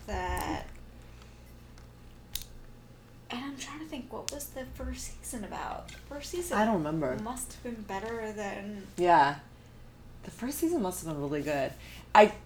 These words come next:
Speaker 2: the first season definitely had, oh my God, oh my God, it had, was it Gregor? I don't know who it was, with his dad and his dad's friend.
Speaker 1: Well,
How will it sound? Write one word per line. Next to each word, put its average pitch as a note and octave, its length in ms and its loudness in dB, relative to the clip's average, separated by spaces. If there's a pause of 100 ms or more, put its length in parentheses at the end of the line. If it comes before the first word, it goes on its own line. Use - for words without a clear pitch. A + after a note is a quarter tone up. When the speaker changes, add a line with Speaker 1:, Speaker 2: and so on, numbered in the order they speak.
(140)
Speaker 2:
the F#3 160 4
first B3+ 260 4
season D#4 320 10
definitely A#3+ 580 8
had, G3+ 440 4 (280)
oh A3 60 10
my B3 140 12
God, A#3+ 180 12
oh A3+ 40 10
my G#3+ 100 10
God, G3 220 12
it F#3+ 120 4
had, A3 480 10
was G3 160 0
it C4 80 2
Gregor? A3+ 400 4
I A#3 100 8
don't A#3 120 4
know A3 80 4
who G#3 60 4
it G#3 100 8
was, F3+ 140 4
with F3+ 140 2
his E3 200 0
dad F3+ 640 4
and F3+ 80 -2
his E3 160 -2
dad's E3+ 280 6
friend. E3 640 0 (160)
Speaker 1:
Well, D#4+ 380 6